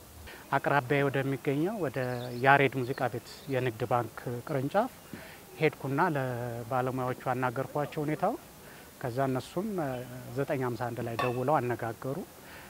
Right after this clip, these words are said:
እ፣ ትክክል ነው፣ ወደ ንግድ ባንክ አካውንት እንደገባ፣ ግን ወዲያውኑ ወደ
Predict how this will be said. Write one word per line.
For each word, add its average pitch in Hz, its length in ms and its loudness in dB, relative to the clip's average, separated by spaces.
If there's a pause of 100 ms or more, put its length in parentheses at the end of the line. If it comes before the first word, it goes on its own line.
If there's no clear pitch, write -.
እ፣ 127 280 -2
ትክክል 156 420 0
ነው፣ 196 160 4
ወደ 147 260 4
ንግድ 127 240 0
ባንክ 120 260 2
አካውንት 123 400 0
እንደገባ፣ 120 460 0 (360)
ግን 139 200 0
ወዲያውኑ 135 480 6
ወደ 131 180 4